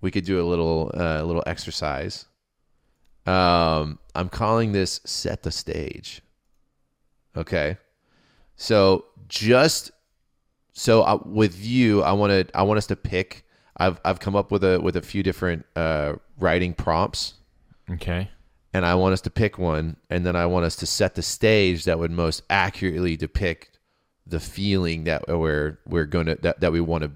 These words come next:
Speaker 1: pull out of this, uh, using a mise en scene methodology.
Speaker 2: All right. I think it's a great idea. Should we set a timer for ourselves?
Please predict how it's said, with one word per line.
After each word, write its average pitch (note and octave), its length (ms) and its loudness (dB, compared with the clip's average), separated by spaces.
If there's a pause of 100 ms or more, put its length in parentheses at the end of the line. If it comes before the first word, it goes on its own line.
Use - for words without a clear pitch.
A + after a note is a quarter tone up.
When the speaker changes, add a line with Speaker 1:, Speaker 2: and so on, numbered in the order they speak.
Speaker 1:
pull G2+ 320 2
out D#2 160 2
of C#2+ 100 -4
this, C#2+ 460 -4 (640)
uh, D#2+ 800 4 (340)
using F2 840 0 (560)
a E2 240 2
mise E2+ 360 0
en E2 160 0
scene D#2+ 500 -6
methodology. C#2+ 800 -4 (600)
Speaker 2:
All D#2+ 60 -6
right. F2+ 340 2 (480)
I D#2 120 -8
think - 140 -8
it's F2+ 180 -4
a F#2 40 -8
great E2 240 -6
idea. D#2+ 460 -4 (260)
Should G#2 220 -2
we A2 80 2
set - 480 -2 (560)
a E2 100 -4
timer F#2 600 -2
for G#2+ 180 -2
ourselves? G#2 720 -2